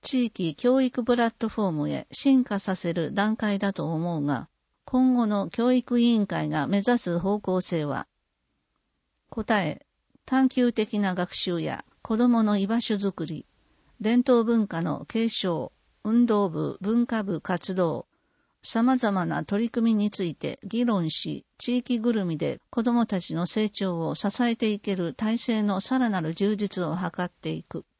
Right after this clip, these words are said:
図、鎌田中学校、コミュニティスクール組織図。説明、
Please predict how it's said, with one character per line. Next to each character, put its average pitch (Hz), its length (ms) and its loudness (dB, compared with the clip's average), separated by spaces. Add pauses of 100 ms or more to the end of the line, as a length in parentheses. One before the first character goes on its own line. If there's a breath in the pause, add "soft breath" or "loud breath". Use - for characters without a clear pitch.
(1300)
図、 208 320 -2 (540)
鎌 254 260 2
田 254 120 2
中 226 260 0
学 202 260 0
校、 139 400 -6 (200)
コ 233 120 0
ミ 254 120 6
ュ - 20 8
ニ 254 160 6
テ 233 100 -2
ィ 226 120 2
ス - 120 -4
ク 185 260 0
ー - 20 0
ル 143 180 -4
組 - 20 -10
織 190 460 -2
図。 147 260 -10 (1080)
説 - 360 2
明、 208 340 6